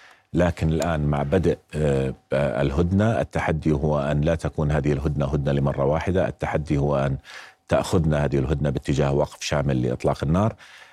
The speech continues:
لكن حتى لو توقفت هذه الحرب الآن، فنحن ما نزال في مواجهة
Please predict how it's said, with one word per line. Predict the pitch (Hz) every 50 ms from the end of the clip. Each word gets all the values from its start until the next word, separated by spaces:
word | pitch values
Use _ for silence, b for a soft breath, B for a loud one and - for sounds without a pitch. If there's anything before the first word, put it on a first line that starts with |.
| B B
لكن | - - 82 80 - 87 80 80
حتى | - 113 110 - - - 85
لو | 82 78
توقفت | 73 - 80 78 76 - _ - 71 - 65 - - _ - - - -
هذه | 71 67 67 73 69 65 67
الحرب | 64 64 - - 67 69
الآن، | 67 67 64 67 73 71 65
فنحن | - - 71 78 82 - - 82
ما | 76 73 71
نزال | 71 71 69 85 85 85 76 65
في | - -
مواجهة | 67 71 71 71 65 69 67 67